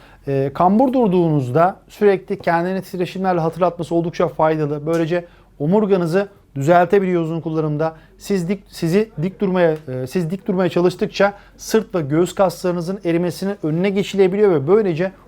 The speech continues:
uzun vadede kas kaybı yaşamıyor ve buna bağlı sağlık sorunları, sırt ağrıları ve duruş bozuklukları ile karşılaşmıyorsunuz. Tabii ki bu cihazı, e, ne kadar doğru kullanacağınıza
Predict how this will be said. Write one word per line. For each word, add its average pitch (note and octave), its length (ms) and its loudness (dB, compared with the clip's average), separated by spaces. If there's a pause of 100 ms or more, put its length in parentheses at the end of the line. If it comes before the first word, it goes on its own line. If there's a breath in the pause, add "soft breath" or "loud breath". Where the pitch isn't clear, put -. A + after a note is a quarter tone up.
(120)
uzun G#3 300 0
vadede F3+ 400 2 (280 loud breath)
kas - 240 2
kaybı F3+ 280 2
yaşamıyor F3 540 0
ve C#3+ 140 0
buna F#3 240 0
bağlı F3+ 420 2
sağlık E3 380 0
sorunları, E3+ 540 -2 (260 loud breath)
sırt A3 340 -2
ağrıları E3+ 420 2
ve D3 140 -2
duruş F#3 280 -4
bozuklukları E3 520 0
ile F3 260 2 (280 loud breath)
karşılaşmıyorsunuz. E3 920 0 (280 soft breath)
Tabii A#3+ 200 2
ki G#3+ 140 0
bu A#3 80 2
cihazı, A#3+ 360 2 (140)
e, D#3+ 300 4
ne G#3 120 0
kadar G3+ 300 4
doğru G3 220 2
kullanacağınıza F#3 840 0